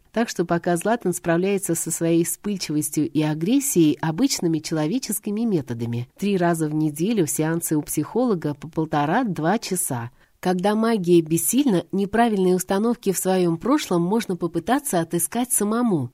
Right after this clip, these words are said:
Не сразу, шаг за шагом прорабатывая ошибки, есть шанс избавиться от них безо всякого волшебства. Ну и интенсивные физические нагрузки. Они помогли сбросить пар и успокоить нервы. И уже были первые плоды.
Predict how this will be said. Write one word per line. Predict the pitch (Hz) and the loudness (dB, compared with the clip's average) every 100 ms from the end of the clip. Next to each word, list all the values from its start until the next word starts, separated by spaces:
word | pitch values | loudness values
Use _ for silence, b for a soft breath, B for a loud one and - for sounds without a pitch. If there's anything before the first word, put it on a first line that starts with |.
| _ | _
Не | 185 190 | 0 0
сразу, | - 190 208 180 156 | 2 2 2 0 -2
шаг | - 180 175 | 0 0 2
за | 156 | 0
шагом | 160 185 180 156 | 2 2 2 0
прорабатывая | 151 165 170 165 180 180 165 151 147 | 0 0 2 2 0 0 -2 0 -2
ошибки, | - 269 302 - 165 - | 0 0 0 0 0 0
есть | 160 196 190 | -4 0 0
шанс | 220 208 185 | 0 -2 -2
избавиться | 170 160 220 214 - 170 | -2 0 0 0 0 -2
от | 160 208 | -2 0
них | 285 220 | 0 2
безо | 170 165 160 | 0 2 0
всякого | - 277 277 175 151 | 0 0 0 -4 0
волшебства. | 165 190 247 - - 160 127 _ _ _ 190 | -2 -2 -4 -4 -4 -4 -4 _ _ _ -2
Ну | 202 247 | 0 0
и | - 180 175 | 2 4 4
интенсивные | 175 175 - 277 220 180 | 4 2 4 4 4 2
физические | 175 196 233 196 - 185 | 0 -4 -2 -4 0 2
нагрузки. | 185 185 165 143 131 - 139 135 | 2 0 -2 -4 -4 -4 -6 -2
Они | 156 160 | 0 0
помогли | 160 160 160 160 185 | 2 2 2 2 0
сбросить | 156 160 170 165 139 - | 0 2 2 2 -4 -2
пар | 190 262 | 2 2
и | 175 | 2
успокоить | 151 - 156 175 202 220 | 0 -2 0 2 0 2
нервы. | 226 202 135 131 131 b _ - | 0 0 0 -4 -8 b _ -2
И | 185 | 2
уже | 175 185 226 | 2 2 0
были | 170 208 240 190 | 0 0 0 -2
первые | - 196 214 196 196 | -2 0 2 2 0
плоды. | - 175 165 143 131 | 0 -2 0 -4 -6